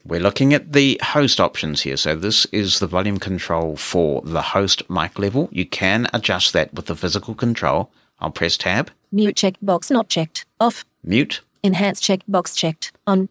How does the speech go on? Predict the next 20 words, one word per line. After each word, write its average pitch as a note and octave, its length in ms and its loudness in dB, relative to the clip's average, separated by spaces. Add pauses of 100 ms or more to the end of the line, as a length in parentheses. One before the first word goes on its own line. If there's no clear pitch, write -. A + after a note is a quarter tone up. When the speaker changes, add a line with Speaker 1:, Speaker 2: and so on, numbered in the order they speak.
(140)
Speaker 1:
If A#2 220 -2
we G#2+ 80 2
uncheck D#3+ 680 2
this F#2+ 220 2
checkbox, - 720 0
then F#2 500 -2
we F#2+ 100 0
will E2+ 140 -4
turn F2+ 380 0
the E2 120 0
enhancement D#2+ 680 -4 (120)
off G#2+ 340 0
and E2+ 140 -4
we F2 100 -4
won't D#2+ 220 -6
have D#2+ 140 -4
any E2 120 -6
compression D#2+ 540 -6
or D#2 100 -6
equalization. G2 800 -2